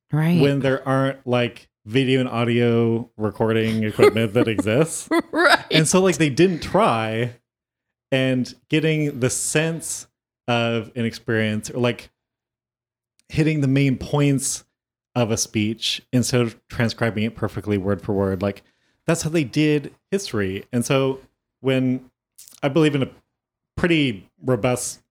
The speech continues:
Speaker 2: doctrine of, uh, divine inspiration of scripture.
Speaker 1: Mm.
Speaker 2: And so I believe that when God brought together some texts that included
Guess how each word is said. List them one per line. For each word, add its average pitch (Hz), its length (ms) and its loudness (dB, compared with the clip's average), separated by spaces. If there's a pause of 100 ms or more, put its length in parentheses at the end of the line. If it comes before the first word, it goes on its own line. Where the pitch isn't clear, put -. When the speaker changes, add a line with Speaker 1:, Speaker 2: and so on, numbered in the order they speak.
Speaker 2:
doctrine 120 440 -2
of, 104 480 -4
uh, 107 380 -2 (360)
divine 117 300 0
inspiration 110 480 -2
of 101 260 -4 (100)
scripture. 107 560 -2 (200)
Speaker 1:
Mm. 165 200 2
Speaker 2:
And 160 80 4
so 123 260 2 (600)
I 139 80 0
believe 131 300 0
that 123 80 0
when 117 320 -2 (220)
God 110 380 -2 (640)
brought 127 480 0 (580)
together 110 960 -2 (160)
some 131 300 0
texts - 420 -4
that - 100 -6
included 117 800 0